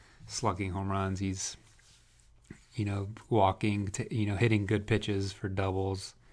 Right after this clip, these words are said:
and getting a hold of a few. But, I mean, that's something he's, that's not gonna diminish,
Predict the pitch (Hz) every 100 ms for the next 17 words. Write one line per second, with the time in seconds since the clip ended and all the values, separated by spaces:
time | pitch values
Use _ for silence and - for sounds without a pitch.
0 | - - - - - _ 104 98 95 98
1 | 95 95 92 92 104 - 107 98 95 101
2 | 107 - - _ _ _ - _ _ _
3 | _ _ - 98 95 95 104 95 101 104
4 | 104 107 - - - 127 110 - 98 -
5 | 98 95 98 98 98 101 -